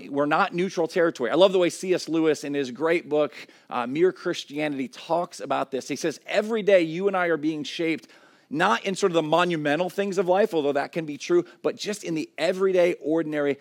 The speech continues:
the mundane." So not monumental, but mundane. And we have to pay attention. And part of this series is us going to be together as a church exploring those just sort of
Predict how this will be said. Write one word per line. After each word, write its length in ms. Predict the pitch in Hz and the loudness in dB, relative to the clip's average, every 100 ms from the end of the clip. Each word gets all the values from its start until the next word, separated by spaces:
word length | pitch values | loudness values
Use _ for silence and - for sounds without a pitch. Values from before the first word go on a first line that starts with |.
| - | -6
the 160 | 120 135 | -4 -2
mundane." 520 | 135 131 123 95 92 - | 0 -2 -2 -4 -10 -8
So 140 | - | -2
not 260 | 135 196 214 | 4 4 4
monumental, 640 | 226 226 196 185 170 170 117 | 2 2 0 0 -2 -4 -2
but 180 | 143 | -2
mundane. 400 | 147 147 139 147 | -2 -4 -2 -2
And 80 | 113 | -4
we 60 | 147 | -6
have 140 | 202 | -4
to 100 | 190 | -4
pay 240 | - - 170 | -6 -4 -4
attention. 640 | 139 - 180 - - - _ | -4 -8 -10 -10 -16 -18 _
And 100 | 127 | 0
part 180 | 190 220 | 4 4
of 60 | |
this 140 | 175 - | 2 -4
series 440 | - 247 220 156 | -6 -2 -2 -2
is 100 | 156 | -6
us 260 | 165 185 180 | -2 -2 -2
going 200 | 180 165 | -6 -4
to 80 | 151 | -2
be 240 | 151 156 - - - | 0 0 -4 -20 -10
together 440 | 156 156 190 190 | 0 4 4 2
as 220 | 139 165 151 | 0 -2 -4
a 40 | |
church 300 | - 190 - | -4 -4 -4
exploring 640 | 170 - - 170 240 220 | -8 -8 -4 0 2 2
those 160 | 147 120 | -2 -6
just 180 | 170 - | -8 -4
sort 140 | |
of 100 | 190 | -2